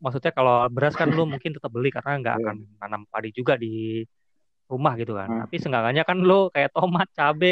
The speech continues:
Speaker 1: kan bisa gitu kan, selada, eh, apa, eh, kayak, ya mungkin
Speaker 2: Bumbu dasar
Speaker 1: kayak
Speaker 2: bisa lah.
Speaker 1: pandan juga mungkin ya. Kayak
Speaker 2: Sambil
Speaker 1: gitu-gitu kan bisa. Nah, tinggal
Speaker 2: Hmm.
Speaker 1: ngambil, ya bumbu-bumbu dasar kan bisa
Speaker 2: Iya.
Speaker 1: tinggal ngambil, tinggal nyomot, tinggal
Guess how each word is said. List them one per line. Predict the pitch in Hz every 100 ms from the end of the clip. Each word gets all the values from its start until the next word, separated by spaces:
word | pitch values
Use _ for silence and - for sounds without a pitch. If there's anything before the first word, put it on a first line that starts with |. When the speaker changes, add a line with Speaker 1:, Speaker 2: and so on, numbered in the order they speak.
| 185
Speaker 1:
kan | 185
bisa | 120 - 151
gitu | 120 120
kan, | 120
selada, | 110 101 117 139 135 135 160 _ _ _ _ _ -
eh, | 110 104
apa, | 101 - 110 110 127
eh, | 104 -
kayak, | 110 - 220 _ 240 147
ya | 233
mungkin | 170 220 214
Speaker 2:
Bumbu | 190 175
dasar | 113 - 131
Speaker 1:
kayak | 135 110
Speaker 2:
bisa | 123
lah. | 120
Speaker 1:
pandan | 139 147 160
juga | 170 170 170
mungkin | 156 175 165
ya. | 165
Kayak | - _ _
Speaker 2:
Sambil | 117 -
Speaker 1:
gitu-gitu | 226 117 175
kan | 214 214 _
bisa. | 131 131 117 117 _ _ _ _ _ _ _ _ _ _ _
Nah, | 143
tinggal | 123 120 110
Speaker 2:
Hmm. |
Speaker 1:
ngambil, | 151 - _ 151 147 - - -
ya | - 120
bumbu-bumbu | 120 120 120 120 123
dasar | 117 113 143
kan | 156 139
bisa | -
Speaker 2:
Iya. | 120 110 107
Speaker 1:
tinggal | 104
ngambil, | 104 117 120
tinggal | 120 101
nyomot, | 107 127 123
tinggal | _ 110